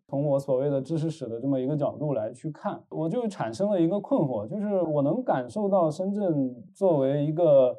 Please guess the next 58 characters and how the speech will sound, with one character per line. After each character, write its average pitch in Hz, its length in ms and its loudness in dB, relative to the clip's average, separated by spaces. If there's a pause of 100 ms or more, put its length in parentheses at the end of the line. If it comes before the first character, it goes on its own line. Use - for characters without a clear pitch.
(120)
中 180 200 0
国 143 180 4
吸 165 180 0
收 165 220 4
这 160 160 4
个 131 140 0
国 123 200 0
际 151 160 2
先 170 200 2
进 175 200 2
理 120 120 -2
念 151 260 2
的 131 100 2
这 123 80 -2
样 135 160 0
一 139 60 2
种 120 160 -2
前 127 280 -2
沿， 110 260 0
它 156 160 0
对 160 160 4
中 208 180 0
国 156 180 4
的 123 140 0
这 127 80 -4
样 131 180 -4
一 117 40 -10
个 127 100 -8
重 156 160 2
要 127 80 2
的 127 80 0
意 202 100 0
义。 131 200 0 (680)
但 196 160 2
是 202 60 4
当 220 240 2
你 127 480 0 (380)
再 220 180 2
进 202 160 0
一 202 60 4
步 185 120 2
的 160 140 4
去 170 160 -2
思 214 180 -4
考 147 280 -2
深 202 200 -2
圳 180 280 0
给 107 260 -6
世 - 220 -10
界 185 360 2
贡 165 160 0
献 143 160 0
了 117 120 -6
什 110 120 -12
么 110 140 -10
的 127 100 -4
时 113 140 -12
候， 104 320 -6